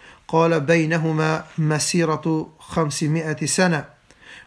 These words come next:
ومن كل سماء إلى سماء مسيرة خمسمائة سنة وكثف كل سماء مسيرة خمسمائة سنة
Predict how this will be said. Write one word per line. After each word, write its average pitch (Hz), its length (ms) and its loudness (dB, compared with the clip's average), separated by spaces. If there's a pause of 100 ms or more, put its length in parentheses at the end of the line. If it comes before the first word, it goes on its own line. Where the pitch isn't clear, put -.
ومن 160 280 0
كل 170 300 2
سماء 160 420 2
إلى 160 320 0
سماء 165 500 0
مسيرة 160 760 -2
خمسمائة 160 640 0
سنة 180 400 0 (580)
وكثف 185 520 0
كل 175 360 2
سماء 170 460 0
مسيرة 165 800 -2
خمسمائة 170 680 -2
سنة 185 380 0